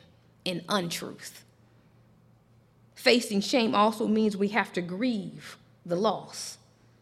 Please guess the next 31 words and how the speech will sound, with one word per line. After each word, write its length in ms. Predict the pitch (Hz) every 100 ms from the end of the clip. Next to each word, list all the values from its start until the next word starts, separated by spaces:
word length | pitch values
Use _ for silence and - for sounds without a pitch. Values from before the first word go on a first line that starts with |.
| _ _ _ _ -
the 100 | 190
loss 400 | 214 220 220 220
of 100 | 180
the 100 | 170
childhood 680 | - 262 220 208 233 190
we 100 | 196
wish 340 | 196 208 202 190
we 180 | 160 160
had, 540 | - 220 156 120 - - _ _ _ - _ _ _ _
the 140 | 175 175
pain 420 | - 269 233 202
we 160 | 190 -
actually 500 | 190 - - 160 160
felt 520 | - - 175 - - -
and 140 | 165
hid, 440 | - 240 127 - - - _ _ _ _ _ _ -
the 120 | 185
desire 680 | 196 190 208 220 233 196 175
to 180 | -
be 160 | 170 180
wanted 480 | 170 202 185 190 160
as 200 | 160 165
a 60 |
child, 580 | 165 - 180 151 143 147 - - _ _ _
the 100 | 196
desire 560 | 196 202 202 226 247 220
not 340 | 214 226 220
to 100 | -
be 160 | 202 202
wounded 440 | 190 220 196 170
again, 560 | 160 165 214 170 156 147